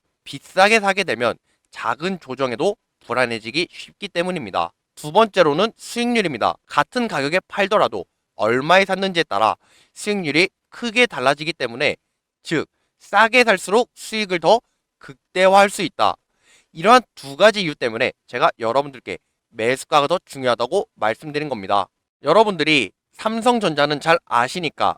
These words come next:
제가 이해하기 쉽게 삼성전자의 차트를 예시로 들고 왔습니다. 해당 차트를 보시면 캔들 아래 이런 빨간색 화살표가 보이실 텐데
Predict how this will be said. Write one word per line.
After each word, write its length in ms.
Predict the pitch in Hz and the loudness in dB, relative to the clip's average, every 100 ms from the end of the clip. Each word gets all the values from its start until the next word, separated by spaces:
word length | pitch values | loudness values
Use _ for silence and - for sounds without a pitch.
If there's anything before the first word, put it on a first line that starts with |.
| _ _ | _ _
제가 340 | 127 147 180 - | -4 0 0 0
이해하기 420 | 123 139 151 156 | -2 2 2 2
쉽게 380 | - - 127 98 _ | -10 -4 -4 -4 _
삼성전자의 760 | _ 180 196 220 214 170 143 151 | _ -12 -6 -4 -2 -4 -2 -4
차트를 480 | 165 - 147 175 - - | -4 -6 0 0 -2 -8
예시로 400 | 104 113 160 151 | -8 -6 -4 -4
들고 180 | 131 135 | 0 0
왔습니다. 500 | - 110 95 92 90 _ _ - | -2 -10 -4 -4 -6 _ _ -8
해당 200 | 220 262 | 0 0
차트를 340 | 254 - 247 | 0 0 2
보시면 440 | 190 120 147 143 104 _ _ _ - | 2 -2 -2 0 0 _ _ _ -10
캔들 280 | 214 233 | -2 2
아래 240 | 170 117 95 _ _ - | 4 2 -4 _ _ -6
이런 340 | 117 165 196 | 2 2 2
빨간색 500 | - 190 208 226 233 | 0 2 2 2 0
화살표가 400 | 208 220 208 202 | -2 -4 -2 0
보이실 380 | 208 131 135 131 | 0 0 -4 -4
텐데 320 | 117 120 110 | -8 -2 -2